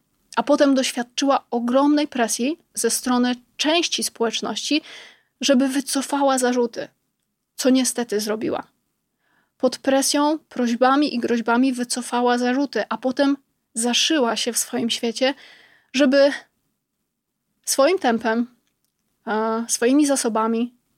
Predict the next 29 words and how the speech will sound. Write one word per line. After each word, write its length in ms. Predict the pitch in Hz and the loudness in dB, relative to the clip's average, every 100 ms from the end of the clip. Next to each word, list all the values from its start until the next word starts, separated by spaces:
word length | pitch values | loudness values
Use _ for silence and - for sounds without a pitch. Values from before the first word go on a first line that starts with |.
| - | -6
dochodzić 480 | 240 240 220 233 226 | -4 -2 -2 -2 -4
do 120 | 220 | -4
siebie. 340 | - 208 - - - | -4 -4 -6 -8 -6
Jeśli 240 | 262 - 277 | -4 0 2
chodzi 200 | 311 302 | 2 2
o 80 | |
to 120 | 294 247 | 2 0
zaszycie 440 | 247 - 233 214 | 0 0 0 -2
się, 220 | - 208 254 - | -2 -4 -4 -4
podobnie 360 | 247 277 269 | 2 2 2
było 200 | 254 240 | 0 0
z 60 | 233 | 0
naszą 280 | 220 226 214 | -2 -2 -4
znajomą. 480 | 226 220 208 196 233 _ _ | -2 -2 -2 -4 -10 _ _
Kiedy 440 | - 240 247 247 269 - | -6 2 4 4 -2 -2
po 240 | 254 247 | 0 0
całym 420 | - 285 330 311 | 0 2 2 2
tym 160 | 240 233 | 0 -2
zdarzeniu, 560 | 226 226 247 247 233 - - - - - - _ - | 0 0 0 0 0 -4 -20 -20 -20 -20 -20 _ -2
mm, 220 | 233 233 - | 0 0 2
odłączyła 580 | 254 247 247 311 330 311 | 2 4 2 2 2 2
się 140 | 254 | 0
ona 200 | 220 214 | 2 2
od 100 | 214 | 0
grupy, 440 | 233 220 220 - | 0 0 0 -4
wyjechała 540 | 220 233 240 269 269 247 | 0 0 0 2 2 2
do 80 | 220 | 2
innego 380 | 226 247 262 | 2 2 4
miasta, 560 | 254 233 - - 294 | 4 2 0 0 0